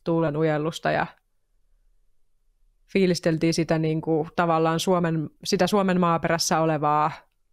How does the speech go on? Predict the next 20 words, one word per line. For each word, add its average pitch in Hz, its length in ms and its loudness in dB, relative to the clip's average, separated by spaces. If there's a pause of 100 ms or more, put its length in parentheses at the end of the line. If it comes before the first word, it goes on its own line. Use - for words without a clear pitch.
(140)
olevaa 165 420 0
syvää 160 400 0
viisautta 160 540 0
ja 151 80 0
väkevyyttä, 156 680 -2 (500)
mikä 160 220 -2
siellä 156 280 0
on 151 260 0
niinku 151 220 -4 (220)
jotenkin 156 440 -2
vähän 160 200 -2
niinku 156 380 -4
kovalevyllä, 156 680 0 (100)
kovalevyllä 160 500 0
tallennettuna 156 720 -2
siinä 156 220 -4
meidän 151 220 -2
luonnossa. 160 500 -2 (1160)
Niin 170 380 2
sen, 175 540 0